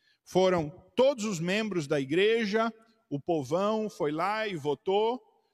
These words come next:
ah, e aí tudo deu certo? E aí contaram-se os votos? Não.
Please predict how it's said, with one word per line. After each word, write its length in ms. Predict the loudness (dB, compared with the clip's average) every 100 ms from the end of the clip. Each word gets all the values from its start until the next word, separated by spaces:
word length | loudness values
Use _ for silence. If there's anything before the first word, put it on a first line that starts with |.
| _ -4
ah, 560 | 0 0 0 -2 -6 -10 _ _ _ _ _ _ _ _ _ _
e 200 | 0 2
aí 320 | 2 0 -4 -10 -8
tudo 220 | -4 -2
deu 160 | 0 -2
certo? 460 | -2 -2 -2 -12 -20 _ _ _ _ _ _ _ _ _ _ _ _
E 240 | -10 -6 -4
aí 300 | -4 -6 -10 -10
contaram-se 560 | -8 -4 -4 -4 -6 -10
os 100 | -2
votos? 320 | -2 -2 -10 -20 _ _ _ _ _ _
Não. 320 | -4 -2 -2